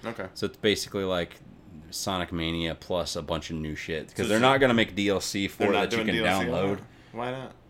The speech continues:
Speaker 2: It doesn't have that. Uh, it, this is, this is that game plus the D L C,
Speaker 1: So
Speaker 2: basically.
Speaker 1: essentially,
Speaker 2: It's
Speaker 1: they're
Speaker 2: like a definitive edition of it.
Speaker 1: They're just doing it.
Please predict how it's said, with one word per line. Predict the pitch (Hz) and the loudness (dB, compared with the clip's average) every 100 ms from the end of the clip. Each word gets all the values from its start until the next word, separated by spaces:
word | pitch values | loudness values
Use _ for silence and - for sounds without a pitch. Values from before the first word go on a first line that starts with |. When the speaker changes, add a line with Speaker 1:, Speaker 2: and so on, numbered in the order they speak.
| - - | -20 -10
Speaker 2:
It | 98 95 | -8 -4
doesn't | 95 90 | -4 -4
have | 78 78 80 | -6 -8 -6
that. | 80 73 | -6 -6
Uh, | - 90 87 | -6 -6 -6
it, | 82 | -6
this | 87 - | -8 -8
is, | 82 - - | -10 -12 -6
this | 87 87 | -4 -4
is | 80 | -6
that | 85 82 78 80 | 0 0 0 -2
game | 82 82 | -4 -4
plus | 85 82 | -4 -6
the | - 78 | -6 -8
D | 78 | -6
L | 73 71 | -6 -8
C, | - 71 | -10 -12
Speaker 1:
So | 71 | -2
Speaker 2:
basically. | 127 110 | 2 4
Speaker 1:
essentially, | 104 110 110 104 98 92 85 62 92 | 4 2 -2 0 0 -2 -6 -8 2
Speaker 2:
It's | 165 | 6
Speaker 1:
they're | 151 | 8
Speaker 2:
like | 131 | 8
a | 123 | 6
definitive | 95 - 90 82 | 2 0 -4 -4
edition | 78 80 78 85 | -8 -10 -10 -12
of | 80 | -12
it. | 80 | -4
Speaker 1:
They're | 107 101 | -2 -2
just | 92 | -6
doing | 92 82 | -6 -6
it. | 80 | -8